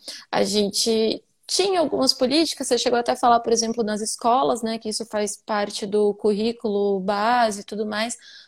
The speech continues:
Você enxerga, é, hoje, você que tá mais nesse meio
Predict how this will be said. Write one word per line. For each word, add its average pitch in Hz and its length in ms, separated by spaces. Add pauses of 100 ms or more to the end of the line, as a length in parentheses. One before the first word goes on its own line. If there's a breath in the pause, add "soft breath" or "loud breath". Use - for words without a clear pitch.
Você 262 240
enxerga, 277 680 (280)
é, 202 260
hoje, 214 320
você 208 220
que - 80
tá 214 120
mais 208 240
nesse 208 240
meio 208 360